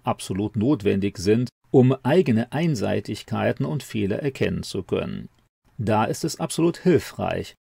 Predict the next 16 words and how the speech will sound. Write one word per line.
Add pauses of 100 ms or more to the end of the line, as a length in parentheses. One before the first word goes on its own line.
dass
Menschen
sich
nicht
von
einer
angeblichen
kulturellen
Aneignung
abschrecken
lassen (140)
und
europäische
Vorstellungen
kritisch
kommentieren.